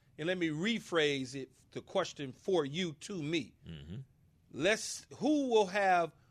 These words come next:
Speaker 1: more wins short term versus long term? Let's do it that way, 'cause, 'cause I don't know when Trey Lance is gonna take over, or I don't know when Justin Fields is gonna take over.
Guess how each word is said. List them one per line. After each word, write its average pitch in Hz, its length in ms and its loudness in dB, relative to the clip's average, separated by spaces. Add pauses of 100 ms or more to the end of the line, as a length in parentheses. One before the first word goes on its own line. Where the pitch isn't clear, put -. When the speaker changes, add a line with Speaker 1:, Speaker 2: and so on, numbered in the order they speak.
(100)
Speaker 1:
more 185 400 4
wins 151 840 2 (400)
short 190 440 4
term 131 540 -2 (840)
versus 151 760 4 (420)
long 156 380 4
term? 113 340 -8 (200)
Let's 175 180 4
do 185 180 2
it 131 140 -2
that 151 260 6
way, 110 220 -4 (400)
'cause, 165 440 0
'cause 160 420 6 (640)
I 220 140 10
don't 226 220 6
know 202 160 6
when 180 340 0
Trey 185 300 2
Lance 185 400 0
is 147 80 -12
gonna 160 200 -2
take 170 300 0
over, 180 460 2
or 175 200 4
I 175 140 6
don't 170 140 -2
know 165 140 0
when 147 160 -6
Justin 147 340 -4
Fields 180 300 -2
is 131 40 -12
gonna 127 140 -10
take 120 240 -8
over. 104 220 -8